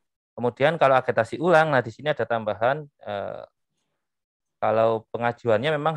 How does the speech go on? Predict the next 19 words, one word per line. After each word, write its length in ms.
hanya 160
satu 320
nomor 240
terbitan, 560
tetapi 480
di 80
sini 240
ada 160
batasan, 560
mungkin 240
karena 560
penilaiannya 560
overload, 480
saking 320
banyaknya 400
penilaian 480
yang 80
diajukan, 480
sehingga 640